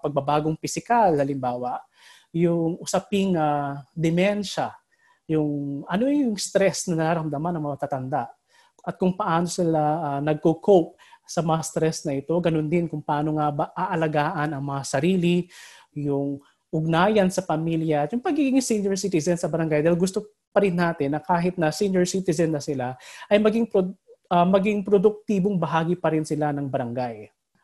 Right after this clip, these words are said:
Pagkatapos ng unang implementasyon ng Positive Aging Program, no, uh, naipagpatuloy ito kasama naman ng mga undergraduate students, no, yung mga estudyante mula sa,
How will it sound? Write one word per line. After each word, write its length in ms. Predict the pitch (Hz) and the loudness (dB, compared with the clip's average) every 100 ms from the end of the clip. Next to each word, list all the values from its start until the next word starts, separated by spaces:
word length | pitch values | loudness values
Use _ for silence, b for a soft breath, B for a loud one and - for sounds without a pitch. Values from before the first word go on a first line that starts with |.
| - | -2
Pagkatapos 720 | 196 220 220 208 202 190 202 | 2 4 4 4 2 0 0
ng 160 | 180 - | -2 0
unang 320 | 190 196 185 | 2 2 2
implementasyon 1040 | 185 190 175 165 170 151 - 190 175 156 | 0 2 2 2 0 -2 0 2 4 4
ng 240 | 156 151 147 | 2 -2 0
Positive 420 | 160 156 170 151 180 | 0 0 0 -4 -2
Aging 400 | 165 156 147 143 | 0 0 0 -2
Program, 560 | 160 160 156 147 127 123 | 0 0 0 -2 -4 -8
no, 240 | 127 147 B B B B | -8 -10 B B B B
uh, 80 | 151 | -2
naipagpatuloy 880 | 185 190 196 190 196 196 190 185 214 | 0 4 2 2 0 2 4 4 2
ito 240 | 185 156 165 | 2 2 2
kasama 480 | 165 - 165 170 175 | 0 -4 -4 -2 0
naman 320 | 175 160 147 | 0 0 -2
ng 120 | 156 | -2
mga 220 | 160 156 196 - | -2 -4 -4 -2
undergraduate 720 | 185 180 160 147 147 147 - | 0 0 2 2 2 -2 -6
students, 640 | - 147 139 131 - - | -6 -4 0 -2 -4 -8
no, 160 | 123 135 | -8 -4
yung 160 | 160 160 | -2 0
mga 240 | 160 147 | -2 -2
estudyante 560 | - 156 160 165 165 139 | -2 -2 0 0 0 -4
mula 240 | 139 147 139 | -2 -2 -2
sa, 320 | - 139 | -2 -2